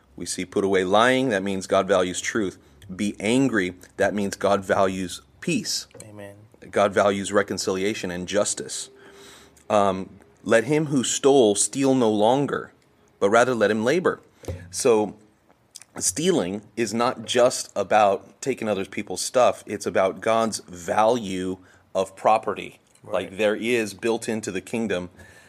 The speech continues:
Speaker 1: this idea of ownership.
Speaker 2: That's right.
Speaker 1: Right? So that goes back to the Ten Commandments, that it is righteous and it is a good thing for people to own things.
Speaker 2: That's right.
Speaker 1: Right? <laughs>
Speaker 2: Uh-huh, uh-huh.
Speaker 1: And so,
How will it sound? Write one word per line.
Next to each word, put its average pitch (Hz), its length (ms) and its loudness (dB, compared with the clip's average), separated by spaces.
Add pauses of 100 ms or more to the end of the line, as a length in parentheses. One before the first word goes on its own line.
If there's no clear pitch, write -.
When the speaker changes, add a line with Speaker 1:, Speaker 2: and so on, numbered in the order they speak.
(200)
Speaker 1:
this 104 420 -4 (260)
idea 104 380 0
of 95 260 -2
ownership. 107 680 -4
Speaker 2:
That's - 200 -20
right. - 160 -16
Speaker 1:
Right? 110 340 0 (440)
So - 180 -4
that 110 180 2
goes 113 140 -4
back 110 220 4
to 117 80 -10
the 95 80 -12
Ten 104 240 -6
Commandments, 98 640 -8 (280)
that 98 220 0
it 104 160 -2
is 101 260 -4 (120)
righteous 98 640 -2
and 104 200 -6
it 98 100 -4
is 95 200 -6
a 92 160 -8
good 123 360 -2
thing 92 340 -6
for 92 180 -10
people 101 360 -10
to 101 300 -10 (100)
own 104 500 0 (400)
things. 107 560 -4
Speaker 2:
That's - 200 -14
right. 127 300 2 (120)
Speaker 1:
Right? 196 120 4
<laughs> - 20 4
Speaker 2:
Uh-huh, 160 140 4
uh-huh. 107 380 -14
Speaker 1:
And 120 200 4
so, 107 400 4